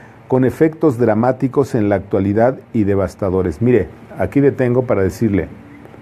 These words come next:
la educación en Cataluña en los últimos treinta años ha sido una educación completamente fanatizada. Les enseñan a los niños a odiar al resto.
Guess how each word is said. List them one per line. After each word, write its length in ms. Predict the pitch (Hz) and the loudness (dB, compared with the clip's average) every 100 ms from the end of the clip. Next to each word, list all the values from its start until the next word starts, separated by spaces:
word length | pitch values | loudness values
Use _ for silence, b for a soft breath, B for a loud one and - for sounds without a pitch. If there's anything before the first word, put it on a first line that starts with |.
| - | -4
la 80 | 123 | 2
educación 460 | 117 120 120 175 180 | 2 2 0 2 0
en 80 | 127 | 2
Cataluña 580 | 117 117 117 127 147 - - - - - - - | 0 0 2 2 0 -4 -14 -20 -20 -20 -20 -6
en 60 | 107 | -4
los 140 | 98 | -2
últimos 420 | 135 123 120 101 - - | -2 0 0 -2 -6 -14
treinta 340 | - 120 110 113 | -2 0 2 0
años 240 | 113 160 - - - - B B B | 0 -4 -8 -20 -20 -20 B B B
ha 100 | 120 | -2
sido 240 | 120 135 127 | 0 2 2
una 160 | 131 | 2
educación 640 | 120 98 104 95 117 127 160 - - - - - - - - - - | 0 0 -4 -2 -2 -2 -6 -16 -20 -20 -20 -20 -20 -20 -20 -20 -4
completamente 720 | 123 117 160 151 135 131 127 | 0 2 0 0 -2 -2 -4
fanatizada. 800 | - 113 104 95 98 123 110 80 - - - B B - | -4 -4 -4 -6 -6 -4 -4 -6 -16 -20 -20 B B -8
Les 120 | 107 95 | -4 -2
enseñan 360 | 101 123 127 | 0 0 2
a 60 | 110 | 2
los 160 | 104 | 2
niños 320 | 101 123 123 - | 0 0 -2 -4
a 160 | 113 107 | 0 2
odiar 320 | 104 117 123 | 2 2 2
al 140 | 110 | 0
resto. 420 | 101 127 123 - | 0 -2 -4 -10